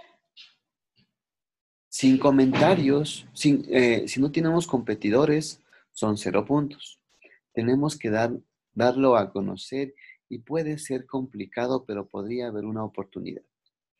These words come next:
Entre uno y cinco competidores poderosos, menos tres puntos. Será difícil luchar contra grandes.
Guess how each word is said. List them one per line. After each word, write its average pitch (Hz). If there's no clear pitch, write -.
Entre 120
uno 147
y 113
cinco 156
competidores 123
poderosos, 131
menos 104
tres -
puntos. -
Será 113
difícil 123
luchar 110
contra 110
grandes. 95